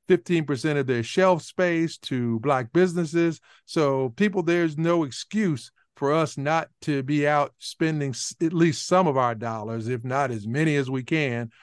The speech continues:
with Black businesses. So let us not be guilty of hypocrisy on our own behalf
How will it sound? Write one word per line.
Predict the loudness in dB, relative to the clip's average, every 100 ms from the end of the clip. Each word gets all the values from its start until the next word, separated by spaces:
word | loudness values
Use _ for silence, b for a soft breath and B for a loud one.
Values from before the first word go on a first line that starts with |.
| b b
with | 0 4 4 2 _ _
Black | 0 0 0 -2
businesses. | -4 -2 -6 -8 -12 -14 -18 _ _
So | -6 0 2 0 -2
let | 0 2
us | 2 2
not | 0 0 0
be | -4 -6
guilty | 0 0 0 0 0 0
of | 0 0
hypocrisy | -2 0 2 2 -2 -4 -4 -4
on | -2 0
our | 2
own | 4 6 4
behalf | 2 0 -2 -4